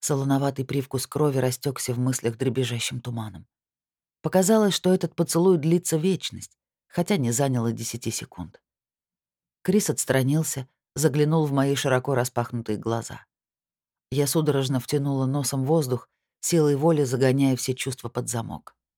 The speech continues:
"Давай уйдём, Натали".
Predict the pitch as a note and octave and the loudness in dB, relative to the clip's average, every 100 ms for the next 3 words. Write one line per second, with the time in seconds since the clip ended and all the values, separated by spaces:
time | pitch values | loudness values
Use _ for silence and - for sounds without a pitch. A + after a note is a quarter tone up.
0 | _ _ _ _ _ _ _ _ _ _ | _ _ _ _ _ _ _ _ _ _
1 | _ _ - G#2 A#2 C#3 A#2+ A2+ A2 G#2 | _ _ -6 -2 0 2 0 -2 0 -2
2 | F#2 F#2 G2+ G2 F#2+ | -2 -6 -8 -12 -20